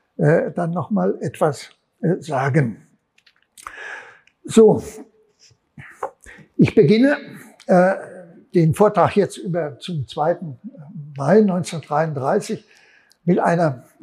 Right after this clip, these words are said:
persönlichen Erinnerung, die ich auch in der Broschüre an den Anfang gestellt habe. Wir hatten Willy Bleicher Mitte der siebziger Jahre nach Marburg zu einem Vortrag eingeladen. Willy war da schon Rentner, über die Geschichte der Gewerkschaften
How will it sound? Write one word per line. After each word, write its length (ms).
persönlichen 600
Erinnerung, 600
die 160
ich 160
auch 220
in 180
der 360
Broschüre 800
an 140
den 160
Anfang 340
gestellt 460
habe. 160
Wir 240
hatten 220
Willy 220
Bleicher 600
Mitte 340
der 120
siebziger 480
Jahre 380
nach 160
Marburg 480
zu 100
einem 200
Vortrag 420
eingeladen. 760
Willy 220
war 100
da 140
schon 240
Rentner, 480
über 180
die 120
Geschichte 480
der 120
Gewerkschaften 1000